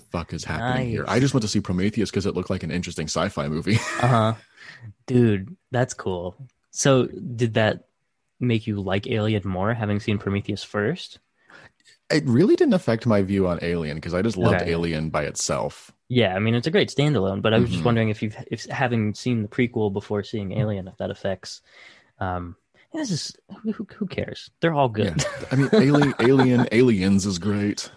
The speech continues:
Speaker 2: Yes.
Speaker 1: Alien Three or Alien
Speaker 2: Versus
Speaker 1: Cube, as I
Speaker 2: Predator?
Speaker 1: li-, I have not seen Alien versus Predator.
Speaker 2: Oh, it's fun. It's a fun time.
Speaker 1: So you want my number three?
Speaker 2: I want your number three.
Speaker 1: All right. This guy is the only dead director on my list.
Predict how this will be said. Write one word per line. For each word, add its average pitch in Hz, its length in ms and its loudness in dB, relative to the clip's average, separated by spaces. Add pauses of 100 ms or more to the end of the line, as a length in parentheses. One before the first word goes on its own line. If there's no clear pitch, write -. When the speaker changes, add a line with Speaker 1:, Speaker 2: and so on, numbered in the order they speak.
Speaker 2:
Yes. 107 240 0
Speaker 1:
Alien 110 340 4
Three 92 580 -2 (420)
or 90 180 0
Alien 123 280 6
Speaker 2:
Versus 95 100 -4
Speaker 1:
Cube, 98 220 2
as 107 160 4
I 110 40 4
Speaker 2:
Predator? 131 260 4
Speaker 1:
li-, - 40 -10 (720)
I - 80 -2
have 107 100 4
not 104 160 0
seen 101 160 2
Alien 78 240 -4
versus 73 220 -8
Predator. - 460 -12 (320)
Speaker 2:
Oh, 98 100 -4
it's - 120 -12
fun. 92 280 -8 (240)
It's 110 180 -2
a - 40 -20
fun - 180 -6
time. - 300 -8 (880)
Speaker 1:
So - 220 -10
you 87 100 0
want 85 80 2
my 87 60 2
number 85 160 0
three? 101 240 2 (340)
Speaker 2:
I 113 80 2
want 120 180 2
your 127 60 -2
number 120 200 0
three. 117 380 2 (160)
Speaker 1:
All 90 80 -6
right. 82 200 -2
This 104 120 0
guy 113 180 2
is 98 500 0
the 95 180 -2
only 120 380 4
dead 92 340 0
director 78 420 -2
on 76 120 -4
my 73 140 -6
list. - 440 -10